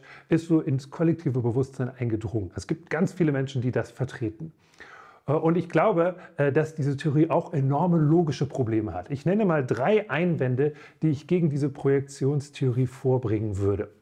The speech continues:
Der erste Einwand, die ganze Theorie sagt nichts über die Wahrheitsfrage.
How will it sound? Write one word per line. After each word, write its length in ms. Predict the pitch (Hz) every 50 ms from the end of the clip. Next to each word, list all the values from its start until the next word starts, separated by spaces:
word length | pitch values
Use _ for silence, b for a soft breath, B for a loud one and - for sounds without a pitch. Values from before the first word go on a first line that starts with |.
| _ _
Der 180 | - 143 160 175
erste 320 | 202 220 214 - - -
Einwand, 500 | 120 123 127 123 117 135 170 208 - - - B B B B B B B B B B B B B
die 80 | 165 156
ganze 320 | 170 196 214 208 220 196
Theorie 400 | - - 180 170 165 175 196 185
sagt 240 | 156 170 147 - -
nichts 260 | 160 170 170 - -
über 200 | - - 127 143
die 160 | 123 131 113
Wahrheitsfrage. 920 | 120 127 127 - 127 110 92 - - - - - 104 101 98 - - -